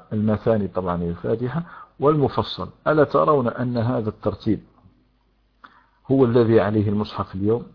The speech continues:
جاء ذكره في الحديث، كأن النبي صلى الله عليه وسلم أشار. وترون في البخاري، في صحيح البخاري نفسه، عن عبد الله بن مسعود، وش يقول؟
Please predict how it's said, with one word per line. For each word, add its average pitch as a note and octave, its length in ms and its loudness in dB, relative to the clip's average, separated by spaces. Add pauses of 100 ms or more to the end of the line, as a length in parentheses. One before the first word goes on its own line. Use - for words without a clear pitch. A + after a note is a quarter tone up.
(160)
جاء A2+ 300 0
ذكره B2+ 380 -4
في - 80 -12
الحديث، D3+ 480 -4
كأن F3+ 260 -2
النبي D3 280 0
صلى B2 200 -6
الله B2 140 -4
عليه A#2+ 100 -2
وسلم - 180 -10
أشار. B2+ 540 -2 (760)
وترون C3 1500 4
في - 100 -14
البخاري، C3+ 680 4 (300)
في - 80 -20
صحيح A#2 160 -4
البخاري B2+ 460 4
نفسه، B2+ 340 -2 (240)
عن G#2 120 -4
عبد A#2 180 0
الله C#3+ 220 0
بن B2+ 160 -2
مسعود، D#3 420 -2
وش C#3 200 -6
يقول؟ - 240 -8